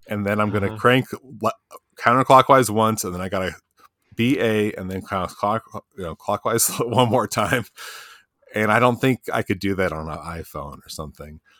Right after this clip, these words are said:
Speaker 1: Um, so this, again, was a game that was really crafted for the Playdate, and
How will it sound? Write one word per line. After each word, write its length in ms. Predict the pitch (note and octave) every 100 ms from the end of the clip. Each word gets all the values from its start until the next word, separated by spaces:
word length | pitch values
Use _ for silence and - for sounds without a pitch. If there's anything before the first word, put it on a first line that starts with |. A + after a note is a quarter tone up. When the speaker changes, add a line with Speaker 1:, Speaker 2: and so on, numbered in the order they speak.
| _ _ _ _ _ _
Speaker 1:
Um, 300 | D#2 D2+ D2+
so 180 | D2 G2
this, 460 | F#2+ A2 - - - -
again, 440 | F#2+ A#2+ D#3 C3
was 120 | A2 G2+
a 60 |
game 240 | F#2+ A2 A#2+
that 60 |
was 160 | G2+ F2+
really 240 | F#2 G#2
crafted 540 | G#2 - F2+ F#2 G2+ F#2+
for 380 | - F2 F2+ F#2
the 380 | F2 F#2 F#2 F2 -
Playdate, 580 | G2+ B2 F#2+ E2 - F2+
and 240 | F2 E2+